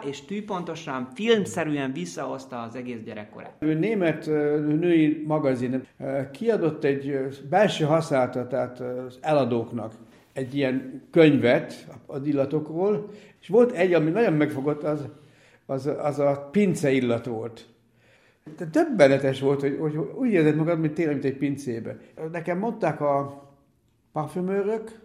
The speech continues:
Speaker 2: még mikor Párizsban voltam, mielőtt ott, ott hagytam volna az iparágat, hogy utóbbi években nagyon nagy probléma, hogy egyre, egyre kevesebb jelölt van, aki jól tud szagolni.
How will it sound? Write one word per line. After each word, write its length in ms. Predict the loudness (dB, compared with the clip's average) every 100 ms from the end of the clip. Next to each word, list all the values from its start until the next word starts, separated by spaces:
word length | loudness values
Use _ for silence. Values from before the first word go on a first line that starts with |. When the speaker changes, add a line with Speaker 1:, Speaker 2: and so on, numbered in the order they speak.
| _
Speaker 2:
még 180 | -8 -4
mikor 360 | -2 -2 -6 -4
Párizsban 460 | -2 -2 -2 -4
voltam, 280 | -6 -6 -6
mielőtt 200 | -6 -8
ott, 180 | -12 -12
ott 160 | -14 -12
hagytam 440 | -12 -12 -12 -12
volna 200 | -14 -14
az 140 | -14
iparágat, 720 | -14 -10 -8 -6 -6 -6 -10 -12 -20 _ _ _ _ _ _
hogy 220 | -8 -6
utóbbi 380 | -2 0 2 4
években 480 | 4 4 2 0 2
nagyon 260 | 2 4
nagy 180 | 4 2
probléma, 440 | -2 -2 -2 0
hogy 160 | 0 0
egyre, 280 | 0 0 0
egyre 320 | 0 0 0
kevesebb 480 | 0 -2 -2 -2 2
jelölt 360 | 4 4 2
van, 260 | 0 -2 -2
aki 380 | -4 -6 -6 -2
jól 220 | 0 0
tud 140 | -4
szagolni. 600 | -4 -4 -2 -2 -4 -8